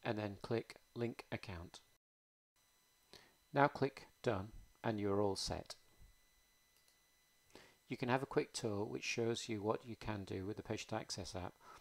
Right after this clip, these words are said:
or you can choose to skip the tour and go straight into your record.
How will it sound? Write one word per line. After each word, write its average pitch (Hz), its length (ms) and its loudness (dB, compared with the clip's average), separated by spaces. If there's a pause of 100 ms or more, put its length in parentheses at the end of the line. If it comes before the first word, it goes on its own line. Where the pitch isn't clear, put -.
(140)
or 135 100 6
you 117 80 6
can 104 160 -10
choose 117 240 -2
to 98 80 -6
skip - 260 -2
the 113 60 -10
tour 98 480 -4
and 101 100 -6
go 101 160 -4
straight 104 320 -4
into 98 200 -8
your 92 80 -2
record. 87 400 -10